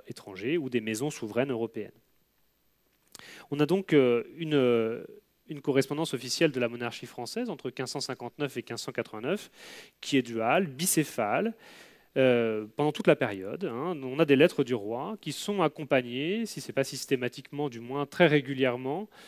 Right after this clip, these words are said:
euh, d'une lettre de la reine-mère, avec tout un système de renvoi entre les deux lettres. Hein. La, la reine-mère fait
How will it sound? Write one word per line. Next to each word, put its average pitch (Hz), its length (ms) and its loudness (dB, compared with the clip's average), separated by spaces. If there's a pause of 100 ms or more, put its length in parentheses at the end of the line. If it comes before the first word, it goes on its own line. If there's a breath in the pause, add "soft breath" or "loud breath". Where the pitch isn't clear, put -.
(220 loud breath)
euh, 117 120 0
d'une 135 160 -4
lettre 180 240 6
de 131 80 2
la 123 140 6
reine-mère, 113 640 -2
avec 135 260 0
tout 185 140 -6
un 160 100 2
système 185 360 0
de 135 100 2
renvoi 139 640 2 (220 soft breath)
entre 127 220 -2
les 151 100 2
deux 139 100 -2
lettres. 113 300 -6
Hein. 135 160 -10
La, 104 160 -6
la 107 120 -4
reine-mère 110 360 -6
fait 151 560 4